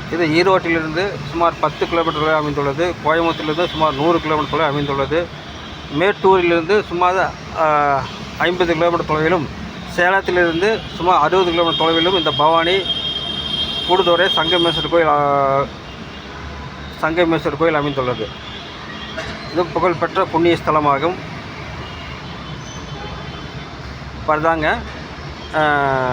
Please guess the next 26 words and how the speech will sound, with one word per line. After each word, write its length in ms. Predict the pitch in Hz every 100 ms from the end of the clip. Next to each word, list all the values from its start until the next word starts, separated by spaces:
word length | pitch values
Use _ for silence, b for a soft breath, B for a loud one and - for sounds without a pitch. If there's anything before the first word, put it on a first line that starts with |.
| 123 120 120 -
பவானி 400 | 143 160 170 175
கூடுதுறை 480 | 170 170 170 170 147
சங்கமேஸ்வர் 420 | 147 165 165 151
கோயில் 220 | 156 175 -
பஸ் 240 | 143 -
நிறுத்தம். 320 | 147 139 127 - - - - - - - - -
இது 100 | 165
வந்து 220 | 185 220
பவானி 600 | 170 185 185 185 196 196
பஸ், 300 | 151 160 -
அ, 580 | 196 180 165 160 151 139 139 - - 151 147 143 139 135 131 131
நிலையத்திலிருந்து 640 | 165 185 180 180 170 208
ஒரு 100 | 196
ஐநூறு 220 | 160 175
மீட்டர் 180 | 170 151
தொலைவில் 240 | 165 185
இந்த 440 | 170 160 156 156 143 - - - 143 143 143 571 571 - - - - - - - - - - 156
பஸ் 300 | 170 - - -
நிறுத்தம் 260 | 165 170 175
அமைந்துள்ளது. 560 | 160 151 151 143 127 143
இதானுங்க 340 | 165 170 170 202
பவானி 300 | 151 165 170
சங்கமேஸ்வரர் 480 | 160 151 165 151 143
கோவில் 200 | 156 160
பஸ் 200 | 143 143
நிறுத்தமாகும். 460 | 143 135 131 127